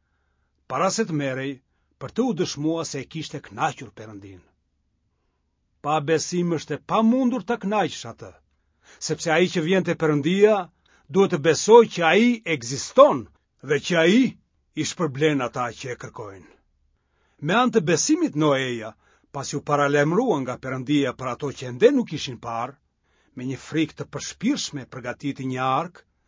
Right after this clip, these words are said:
për shpëtimin e shtëpisë së vet. Nëpërmjet besimit të tij, ai dënoi botën dhe u bë trashëgimtar i drejtësisë që vjen nga besimi.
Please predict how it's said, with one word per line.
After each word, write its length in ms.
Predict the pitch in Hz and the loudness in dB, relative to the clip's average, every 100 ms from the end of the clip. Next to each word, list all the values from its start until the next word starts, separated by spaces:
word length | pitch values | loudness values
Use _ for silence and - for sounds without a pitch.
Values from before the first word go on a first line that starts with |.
| _ _ | _ _
për 100 | 147 | -14
shpëtimin 560 | - 151 - 139 123 117 | -12 -14 -10 -10 -10 -12
e 60 | 104 | -14
shtëpisë 380 | - - 104 | -18 -16 -14
së 80 | - | -14
vet. 220 | 101 95 _ _ _ _ _ 135 | -16 -20 _ _ _ _ _ -8
Nëpërmjet 520 | 147 170 165 202 151 | -6 -2 2 2 4
besimit 480 | 160 147 220 220 165 | 0 2 4 2 2
të 60 | 135 | 0
tij, 260 | 277 233 101 _ _ _ _ - | 2 2 -2 _ _ _ _ -6
ai 200 | 127 151 | -2 0
dënoi 340 | 156 160 165 | 2 2 2
botën 400 | 127 156 165 180 | 4 4 4 0
dhe 160 | 147 143 | 0 0
u 40 | |
bë 140 | 123 147 | 0 -2
trashëgimtar 760 | - 147 104 143 131 156 151 143 | 0 -6 -4 -6 -4 -2 0 0
i 80 | |
drejtësisë 760 | 123 139 135 - 147 131 - - _ _ _ | -2 -4 -4 -6 -6 -8 -10 -18 _ _ _
që 120 | 151 | -12
vjen 240 | 117 139 131 | -8 -8 -8
nga 140 | 117 | -8
besimi. 520 | 107 117 - 104 87 | -10 -8 -8 -10 -18